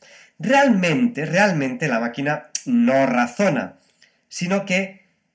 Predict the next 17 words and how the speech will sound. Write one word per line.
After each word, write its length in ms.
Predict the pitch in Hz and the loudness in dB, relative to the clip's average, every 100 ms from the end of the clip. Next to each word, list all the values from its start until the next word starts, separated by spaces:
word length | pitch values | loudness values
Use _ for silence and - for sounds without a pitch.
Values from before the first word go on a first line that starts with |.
| _ | _
tiene 460 | 165 208 226 214 - | -4 0 0 -2 -6
una 200 | 175 180 | -2 -2
serie 320 | 156 175 165 | -2 -4 -2
de 160 | 151 143 | -2 -2
algoritmos 800 | 135 131 135 233 233 165 175 - | -2 -2 0 2 2 0 -6 -8
programados 720 | - 104 107 175 180 170 - | -10 -8 -4 -2 0 -2 -4
muy 200 | 147 254 | -4 -2
complejos 840 | - 127 120 139 156 - 113 - - _ _ _ - | -2 -4 -2 -4 -4 -6 -10 -10 -16 _ _ _ -4
y 100 | 208 | 2
decisiones 960 | 262 262 233 - 214 202 180 208 - _ _ _ | 2 2 0 0 -2 -2 -4 -8 -12 _ _ _
programadas 800 | 160 160 160 190 185 180 - - _ _ _ - | -2 0 2 2 0 0 -4 -8 _ _ _ -4
por 320 | 208 240 - - _ - | 0 0 -2 -16 _ -8
expertos 1120 | 160 - - - 247 226 - - 127 123 - | -8 -8 -10 -2 0 0 -4 -8 -8 -8 -10
humanos 720 | 170 180 208 175 127 120 - - | -6 -2 0 0 -4 -8 -10 -4
en 140 | 233 | 0
el 180 | 220 - | 0 -2
tema 500 | 170 143 160 226 | -6 -4 -6 -8